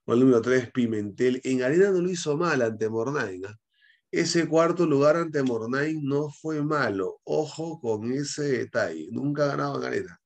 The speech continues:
de mil. Nunca ha ganado. Sabid me parece que está algunos metros atrás. Todo o nada. La anterior no llegó lejos, pero también te gana Lucio Javier, Santa Elena, ¿no? Ahora con cuatro kilos menos, todo o nada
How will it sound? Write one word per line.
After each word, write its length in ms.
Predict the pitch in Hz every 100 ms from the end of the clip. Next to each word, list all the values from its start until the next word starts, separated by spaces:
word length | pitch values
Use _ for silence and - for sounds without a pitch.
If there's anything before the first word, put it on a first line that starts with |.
| -
de 100 | 101
mil. 240 | 92 90 _ _ _
Nunca 260 | 120 123 120
ha 40 |
ganado. 260 | 107 - - _ _ _ _ _ _ _ - _ _ _ _ _ _
Sabid 380 | - - 95 110
me 120 | 110
parece 320 | 92 98 98
que 80 | 98
está 320 | 87 101 101 - - - - -
algunos 400 | 101 107 110 101
metros 320 | 110 127 95
atrás. 420 | 90 110 117 123 _ _ _ _ _
Todo 500 | 139 131 123 123 -
o 160 | 107 107
nada. 600 | 107 117 123 120 120 - _ _
La 140 | - 117
anterior 320 | 120 131 190
no 160 | 180
llegó 260 | 139 123 120
lejos, 440 | 104 120 110 107 -
pero 140 | 95
también 320 | 85 90 113
te 80 | 101
gana 200 | 90 107
Lucio 320 | 117 104 -
Javier, 760 | 87 60 - - 98 113 110 98
Santa 400 | - 80 80 73
Elena, 760 | 73 71 101 107 87 82 76 76
¿no? 180 | 85 87 _ _ _ _ _
Ahora 300 | - 131 127
con 180 | 101 98
cuatro 340 | 104 120 110 90
kilos 280 | 117 104
menos, 400 | 92 107 110 110
todo 160 | - 95
o 80 | 92
nada 500 | 101 110 117 117